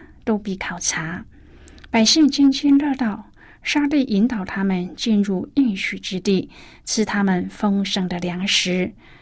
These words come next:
因为他是守约、是慈爱的。所以诗人呼吁人人都来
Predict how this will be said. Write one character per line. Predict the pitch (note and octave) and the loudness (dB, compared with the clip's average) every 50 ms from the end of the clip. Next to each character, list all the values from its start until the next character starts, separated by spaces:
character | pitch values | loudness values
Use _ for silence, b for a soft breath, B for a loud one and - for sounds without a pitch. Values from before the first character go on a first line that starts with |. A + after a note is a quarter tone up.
| b b b b b b | b b b b b b
因 | - G#3 G3+ | 2 2 4
为 | G3 G3+ G3+ G3 G3 F#3+ | 4 4 4 4 2 2
他 | F#3+ - A3 G#3+ | 0 -2 -4 -2
是 | G3+ - - G#3+ G3+ G3 F#3+ F#3 | -2 -2 -2 -2 0 0 0 0
守 | F3+ - G#3+ F#3+ F3+ F3+ | -2 -2 -2 -2 -2 -2
约、 | F#3 G3 F#3+ F#3+ F#3 | 0 0 2 2 0
是 | F#3+ - - G3+ F#3 F#3 | 0 -2 -2 -2 -2 -2
慈 | - - - G3 | -2 -2 -2 -2
爱 | F#3 F#3+ F#3+ F3 | 0 0 -2 -2
的。 | - F3 F3 F3+ b b b b b b b b b b b b b b b b | -4 -6 -8 -8 b b b b b b b b b b b b b b b b
所 | - - G#3+ | 0 2 4
以 | G#3+ G#3+ | 4 4
诗 | - - C4+ B3+ | 2 2 2 2
人 | A#3 G#3+ G#3 A3 | 4 4 4 2
呼 | A3 - C#4+ C#4+ D4 | 2 4 4 4 6
吁 | D4+ D#4 D4 C4 - - | 6 6 6 4 2 0
人 | - A3+ G#3 G3+ A3+ | -4 -2 0 2 2
人 | A3+ G3+ F#3 G3 G#3 | 2 4 2 0 0
都 | G#3 G#3 | 0 -2
来 | G#3 G#3 F#3 F3+ F#3 F#3+ G3 G#3+ B3 | 0 0 0 0 0 2 2 2 2